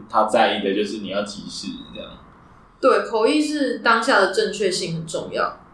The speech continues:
Speaker 1: 嗯。
Speaker 2: 笔译因为你可以先翻之后，你再去做润饰。
Speaker 1: 嗯。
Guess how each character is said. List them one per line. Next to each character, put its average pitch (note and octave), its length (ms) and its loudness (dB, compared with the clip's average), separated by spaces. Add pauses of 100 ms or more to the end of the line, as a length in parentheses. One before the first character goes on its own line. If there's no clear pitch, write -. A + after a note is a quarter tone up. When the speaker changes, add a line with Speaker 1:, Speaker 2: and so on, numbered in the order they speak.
Speaker 1:
嗯。 A2+ 260 -10 (240)
Speaker 2:
笔 A3+ 120 0
译 D4 220 4
因 C#4+ 100 2
为 C#4+ 120 4
你 F#3 160 2
可 F#3+ 160 4
以 F#3+ 260 2
先 F#3 320 0
翻 F3 220 2
之 F3+ 120 -4
后， F3+ 120 0
你 E3 100 -4
再 F3 160 2
去 F3 340 0
做 E3 300 2
润 E3+ 260 2
饰。 - 420 -4 (120)
Speaker 1:
嗯。 A2 280 -12